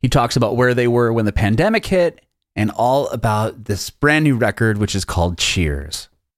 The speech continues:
You can watch our interview with Ben on our Facebook page and YouTube channel at Bringing It Backwards. It would be awesome if you subscribe to our channel,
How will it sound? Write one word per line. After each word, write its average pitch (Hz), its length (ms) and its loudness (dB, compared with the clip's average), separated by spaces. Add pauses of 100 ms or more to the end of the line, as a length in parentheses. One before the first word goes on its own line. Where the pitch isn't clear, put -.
(240)
You 117 120 2
can 139 180 4
watch 175 280 2
our 160 140 2
interview 151 420 2
with 113 160 2
Ben 127 320 2
on 110 260 0
our 95 140 2
Facebook - 480 -2
page 104 360 2
and 90 100 2
YouTube 95 400 2
channel 87 440 2
at 113 220 0
Bringing 110 240 2
It 90 80 -2
Backwards. 87 680 -2
It 95 80 0
would 92 120 2
be 90 200 -2
awesome 95 540 0
if 92 240 -4
you 87 120 0
subscribe - 560 -2
to 123 80 2
our 95 100 2
channel, 127 540 0